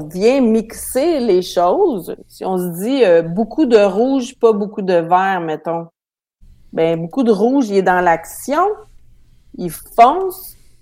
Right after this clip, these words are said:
il est, il est tout le temps, euh, donc, à chercher des résultats. Puis s'il y a pas beaucoup de vert, en plus, il bouge vite, il est pas à l'écoute. Il est <laughs> donc,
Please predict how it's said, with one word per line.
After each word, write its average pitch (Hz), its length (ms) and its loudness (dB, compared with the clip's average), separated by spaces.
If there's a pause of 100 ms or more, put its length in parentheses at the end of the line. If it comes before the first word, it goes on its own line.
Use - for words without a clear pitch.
(220)
il 180 140 -4
est, 190 380 4
il 180 240 -6
est 196 180 0
tout 220 120 -2
le 190 80 -2
temps, 233 180 4
euh, 185 760 2
donc, 196 320 0
à 170 180 2
chercher - 400 -6
des 208 140 6
résultats. 185 760 -2
Puis - 80 -20
s'il - 160 -6
y 233 40 8
a 220 40 4
pas 233 180 4
beaucoup 196 260 2
de 185 100 6
vert, 254 420 2
en 175 200 -4
plus, 240 240 -8
il 185 100 -6
bouge 240 320 2
vite, 233 240 -2 (640)
il - 100 -8
est 151 40 -6
pas 220 200 2
à 311 60 2
l'écoute. 254 420 -2 (340)
Il 185 140 -2
est 202 200 2 (300)
<laughs> - 220 -4
donc, 277 300 6